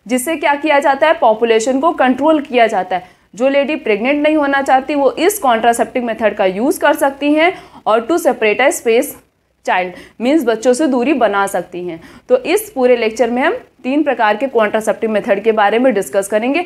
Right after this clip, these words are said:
और इनके अंदर कौन कौन सी चीज़ें आती हैं उसके बारे में डिस्कस करेंगे। पहले देखते हैं कॉन्ट्रासेप्शन का मतलब क्या होता है। The prevention of pregnancy in women is called contraception। कॉन्ट्रासेप्शन का मतलब होता है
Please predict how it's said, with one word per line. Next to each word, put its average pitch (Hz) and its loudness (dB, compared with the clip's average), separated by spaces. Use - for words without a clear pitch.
और 214 2
इनके 302 -2
अंदर 311 2
कौन 247 2
कौन 233 2
सी 233 -4
चीज़ें 226 -2
आती 202 0
हैं 349 2
उसके 247 0
बारे 196 2
में 240 2
डिस्कस 233 2
करेंगे। 165 -6
पहले 277 4
देखते 339 -2
हैं 370 2
कॉन्ट्रासेप्शन 302 -2
का 330 2
मतलब 254 0
क्या 220 2
होता 185 0
है। - -6
The 233 -2
prevention 285 2
of 370 2
pregnancy 247 2
in 320 6
women 247 2
is 247 2
called 262 2
contraception। 269 0
कॉन्ट्रासेप्शन 320 0
का 311 2
मतलब 226 0
होता 220 0
है 277 2